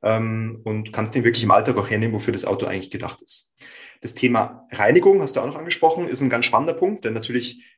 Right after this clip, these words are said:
haben wir den Anspruch als Vermieter, unseren Untervermietern oder natürlich auch ein sauberes Auto zu übergeben. Und da bieten wir einen Reinigungsservice an. Das heißt, du kannst dir selbst, äh,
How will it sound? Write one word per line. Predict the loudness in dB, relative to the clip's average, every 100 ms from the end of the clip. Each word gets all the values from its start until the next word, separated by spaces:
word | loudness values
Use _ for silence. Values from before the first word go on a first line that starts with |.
| -4
haben | 2
wir | 4
den | 4 4
Anspruch | 0 0 0
als | 0
Vermieter, | -2 0 4 4
unseren | 2 0 -2 -2 -10 -18 _ _
Untervermietern | -6 -2 -2 -4 -8 -8 -8
oder | -12 -12 -10 -12
natürlich | -2 0 0
auch | -4
ein | 2
sauberes | 2 2 2
Auto | 0 0
zu | -2
übergeben. | -6 -6 -6 -6 -8 -16 -20 -16
Und | 0
da | 2
bieten | 2 -4 -8 -2
wir | 0
einen | 0
Reinigungsservice | 0 2 2 0 0 0 2 0
an. | -2 -12 -16 -16
Das | -10
heißt, | -10 -10
du |
kannst | -8 -4 -2
dir | 0
selbst, | 2 2 2 0 -2 _ _ _
äh, | -4 -2 -2 -6